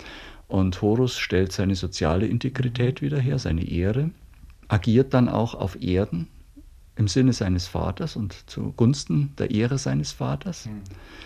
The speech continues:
Speaker 1: Das Ganze ist ja nun sehr drastisch. Dieser Osiris wird also jetzt zerstückelt, wird über ganz Ägypten verteilt.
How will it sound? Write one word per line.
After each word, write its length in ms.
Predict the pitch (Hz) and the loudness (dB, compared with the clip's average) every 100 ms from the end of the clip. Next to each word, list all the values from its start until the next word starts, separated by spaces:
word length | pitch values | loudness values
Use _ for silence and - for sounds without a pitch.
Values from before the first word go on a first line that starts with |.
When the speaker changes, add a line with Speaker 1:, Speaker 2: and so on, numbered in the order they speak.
| - - - - - - | -18 -18 -20 -20 -6 0
Speaker 1:
Das 180 | 123 | 2
Ganze 320 | - 117 156 160 | 6 4 4 2
ist 180 | 147 | 2
ja 120 | 147 143 | 4 6
nun 220 | 143 139 | 6 6
sehr 200 | 127 127 | 6 4
drastisch. 720 | - 87 90 - - 82 - | 4 2 2 0 -4 -6 -6
Dieser 260 | 101 - | -6 -4
Osiris 560 | 110 104 135 147 131 - | -4 -2 0 0 0 -2
wird 180 | 123 - | -4 0
also 260 | 107 107 | -2 0
jetzt 320 | 98 95 - - | -2 -2 -4 -6
zerstückelt, 520 | 98 - 156 151 - | -4 -2 0 -2 -2
wird 140 | 120 | -4
über 160 | 113 110 | -2 -2
ganz 300 | 107 131 - | 0 0 -2
Ägypten 440 | - 156 - 123 | -6 -8 -6 -6
verteilt. 720 | 113 104 - 87 101 147 - | -4 -6 -4 0 2 0 -4